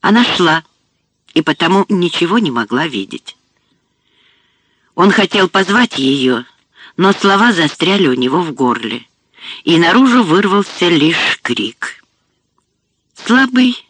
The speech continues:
странный, младенчески мяукающий крик,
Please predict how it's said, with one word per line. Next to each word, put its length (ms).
странный, 760
младенчески 800
мяукающий 840
крик, 520